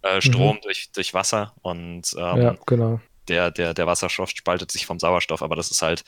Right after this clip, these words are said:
Speaker 1: sehr energieaufwendig und keine Ahnung, den, der Strom muss auch irgendwo herkommen und dann am besten günstig, äh, also nicht wirklich klimaneutral. Und mit dem Erdgas ist es halt sozusagen eine klimaneutrale Alternative und da kommt halt,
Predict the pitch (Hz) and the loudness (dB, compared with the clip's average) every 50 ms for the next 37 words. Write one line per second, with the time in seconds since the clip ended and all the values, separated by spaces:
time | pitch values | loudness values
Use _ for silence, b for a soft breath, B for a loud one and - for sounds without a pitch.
0 | B B B - - 80 82 85 85 85 85 98 92 80 98 98 - - 98 95 | B B B -2 0 0 0 0 0 0 2 2 4 4 4 2 0 -2 -2 -2
1 | 98 95 92 95 92 - - 82 85 - - 87 78 80 85 92 90 90 87 - | -2 -2 -2 -2 -2 -2 -6 -8 -10 -10 -10 -8 -6 -4 -4 -4 -2 -2 -2 -2
2 | - - - - - - 90 92 95 - 73 98 104 107 101 113 110 107 104 101 | -2 -2 -2 -4 -2 -4 -6 -6 -4 -2 0 0 0 0 -2 -4 -4 -4 -2 0
3 | 107 104 101 - 110 104 101 110 B B B B B B B B B B - 95 | 0 0 0 0 -2 -2 -2 -4 B B B B B B B B B B -4 -2
4 | 90 - 82 - 82 87 80 - - - 87 - 95 107 107 - - 107 104 104 | 0 0 0 0 -2 -2 -2 -4 -4 -6 -4 -2 0 2 2 2 2 2 0 0
5 | - B B B B B B B B - 90 85 85 80 78 90 90 90 - - | -2 B B B B B B B B -6 -4 -2 -2 0 -2 -2 -2 -2 -2 0
6 | 92 90 - - - 104 110 120 117 113 110 - - 107 101 107 107 101 - _ | -2 -2 -2 -2 -2 0 0 2 2 2 0 0 2 2 2 2 2 0 -2 _
7 | - 98 87 80 - - 78 - - 90 95 104 - - - 113 110 117 110 - | -10 -8 -6 -4 -4 -4 -4 -2 0 0 0 0 0 0 0 2 4 4 4 2
8 | - - _ _ - - 92 - - 87 85 90 87 - - 90 - 92 80 95 | 0 -2 _ _ -4 -2 0 0 2 2 2 2 0 0 -2 -6 -6 -4 -4 -2
9 | 87 85 85 85 - - - 101 92 90 78 78 85 82 - - 85 80 85 78 | -2 -2 -4 -6 -8 -6 -6 -4 -4 -4 -4 -4 -6 -6 -6 -4 -4 -4 -2 -4
10 | 76 80 - 87 80 80 - - 92 85 85 90 107 B B B B B B B | -6 -6 -8 -8 -8 -8 -8 -8 -8 -6 -6 -8 -8 B B B B B B B
11 | B - 90 87 80 82 - - 90 87 - - 78 78 80 - - | B -6 -4 -2 -2 -2 -2 -4 -4 -4 -2 -2 -2 -2 -2 -4 -8